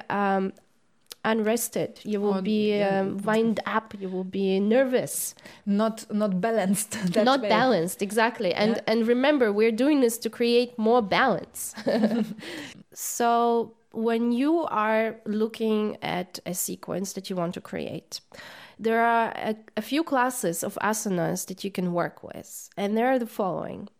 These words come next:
Speaker 1: There are the balancing postures, so everything that makes you balance your body, uh, weight against gravity. Usually the balancing postures you do on one side of the body and then on the other side of the body. There are the stretches.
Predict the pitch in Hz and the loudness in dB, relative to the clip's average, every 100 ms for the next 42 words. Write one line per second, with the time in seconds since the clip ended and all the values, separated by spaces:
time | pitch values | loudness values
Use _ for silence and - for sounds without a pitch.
0 | _ 202 180 180 175 160 190 220 262 262 | _ -2 0 -2 -2 0 0 -2 -2 -2
1 | 262 254 262 - 277 294 294 - 208 - | 0 -2 -4 -6 -4 -4 -8 -4 -4 -2
2 | 202 220 226 214 214 202 185 185 - - | -4 -4 -2 0 0 0 -2 -4 -18 -18
3 | - - 170 - - 196 190 190 - - | -16 -12 -10 -10 -6 -2 -2 -2 -8 -20
4 | - 196 190 208 220 220 208 196 185 185 | -16 -4 0 2 0 0 -2 -2 -2 0
5 | 180 202 220 254 - 185 185 185 196 247 | 0 0 -4 -4 -6 -6 -2 -2 -2 -8
6 | 190 190 170 185 - 185 190 214 - 240 | -8 -4 -4 -6 -4 -2 -2 -4 -4 -4
7 | 247 202 214 214 208 202 196 185 101 147 | -4 -2 -4 -2 -2 0 0 -2 -6 -8
8 | 196 196 208 214 208 202 190 - 202 185 | -4 -2 0 -2 -4 -4 -6 -4 -6 -6
9 | 190 185 196 190 175 180 208 240 - 233 | -6 -4 -2 -2 -2 -2 -2 -2 -2 -4
10 | 226 226 214 208 208 208 190 180 170 160 | -4 -6 -4 -2 -2 -4 -6 -8 -10 -10
11 | 156 - 190 175 180 185 160 170 180 151 | -12 -8 -6 -4 -6 -10 -14 -16 -18 -14
12 | 160 170 _ - - - - - 196 190 | -14 -16 _ -20 -20 -20 -20 -4 0 2
13 | 185 185 180 - - 254 254 285 277 277 | 2 -2 -6 -4 -2 -2 0 0 0 0
14 | - | -6